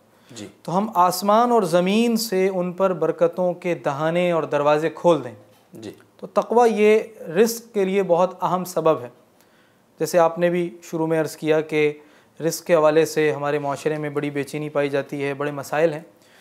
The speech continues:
Speaker 2: تو ایک بہت آسان سا حل، قرآنی حل، قرآنی سبب اللہ نے دیا کہ ہم سب تقوی اختیار کریں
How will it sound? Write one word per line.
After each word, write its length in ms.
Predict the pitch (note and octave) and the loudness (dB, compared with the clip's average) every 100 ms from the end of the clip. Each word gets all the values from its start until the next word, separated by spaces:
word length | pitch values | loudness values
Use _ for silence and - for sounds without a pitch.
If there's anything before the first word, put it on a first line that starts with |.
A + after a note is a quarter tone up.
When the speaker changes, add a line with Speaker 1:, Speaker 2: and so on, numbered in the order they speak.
| - - - - | -20 -20 -16 -2
Speaker 2:
تو 80 | |
ایک 140 | F#3+ F#3 | 0 4
بہت 220 | G3 A3 | 4 4
آسان 420 | G3+ F#3 A3 B3 | 2 2 2 2
سا 260 | A3+ G#3+ F#3+ | 2 2 4
حل، 160 | G#3 G3 - _ _ - | 2 0 -8 _ _ 2
قرآنی 440 | F3+ F3 G3+ G3+ D#3+ | 4 4 2 0 2
حل، 200 | F3+ F3 E3+ | 2 0 2
قرآنی 340 | E3 E3 F#3 | 4 4 0
سبب 280 | F3+ E3+ F3 | 2 4 6
اللہ 180 | D#3+ E3 | 6 2
نے 160 | E3+ | 0
دیا 260 | D3 D3+ E3+ | -2 2 2
کہ 120 | E3 | 2
ہم 140 | D#3 E3 | -6 -4
سب 240 | - F3 | -4 -2
تقوی 300 | D#3+ F#3+ G3 | -4 2 2
اختیار 300 | F#3+ F#3 F3 | 2 2 2
کریں 300 | E3+ D#3+ | 2 -2